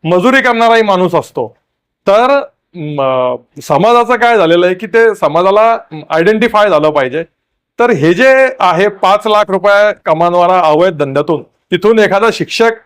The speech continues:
किंवा एखादा, अ, नीतीने जगणारा माणूस त्याची मुलगी त्या घरात देणार नाही. तर तुम्ही पैसा कमवता, इज्जत नाही कमवत, तर तुम्हाला आयडेंटिफाय करायचं असतं की आम्हाला पैसा कमवायचा की इज्जत कमवायची, हे तुमच्यावर डिपेंड राहतं.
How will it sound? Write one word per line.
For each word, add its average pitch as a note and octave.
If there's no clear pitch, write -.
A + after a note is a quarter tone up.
किंवा G3+
एखादा, G3+
अ, D#3
नीतीने G#3
जगणारा A#3
माणूस A3+
त्याची A#3+
मुलगी A3
त्या A#3+
घरात G3+
देणार G#3
नाही. C3+
तर A#3+
तुम्ही G#3
पैसा A3
कमवता, A#3+
इज्जत A3+
नाही A3
कमवत, C3+
तर G3+
तुम्हाला G#3+
आयडेंटिफाय A3
करायचं G#3
असतं G#3
की A#3
आम्हाला G#3
पैसा G#3
कमवायचा G#3
की A#3+
इज्जत F3
कमवायची, C3
हे F#3+
तुमच्यावर G3+
डिपेंड E3+
राहतं. A#2+